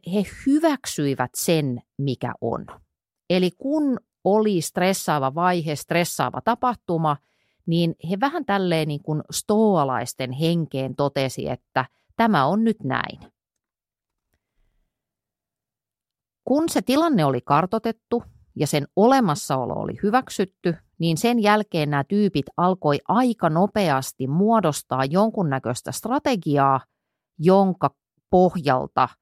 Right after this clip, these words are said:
he pystyis käsittelemään sitä stressin aiheuttajaa. Eli suomeksi sanottuna, niin okei, tilanne on tää, mitäs nyt tehdään? Ne oli myöskin erittäin hyviä ja nopeita pyytämään apua,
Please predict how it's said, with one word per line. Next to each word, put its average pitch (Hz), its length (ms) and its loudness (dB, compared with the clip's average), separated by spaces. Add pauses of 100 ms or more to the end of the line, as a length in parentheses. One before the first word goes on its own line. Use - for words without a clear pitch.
(340)
he 147 60 -2
pystyis 156 520 0
käsittelemään 131 840 -2
sitä 127 180 -8
stressin 143 500 -6
aiheuttajaa. - 840 -6 (540)
Eli 247 160 0
suomeksi 247 420 0
sanottuna, 165 540 0
niin 151 260 -2 (260)
okei, 214 440 2
tilanne 214 400 2
on 135 120 -2
tää, 170 280 4 (100)
mitäs 165 380 0
nyt 143 260 -6
tehdään? - 500 -8 (1700)
Ne 226 80 4
oli 285 120 4
myöskin 277 540 0 (100)
erittäin 214 580 0
hyviä 226 340 2
ja 143 80 0
nopeita 185 600 2 (260)
pyytämään 156 760 0 (140)
apua, 226 400 -2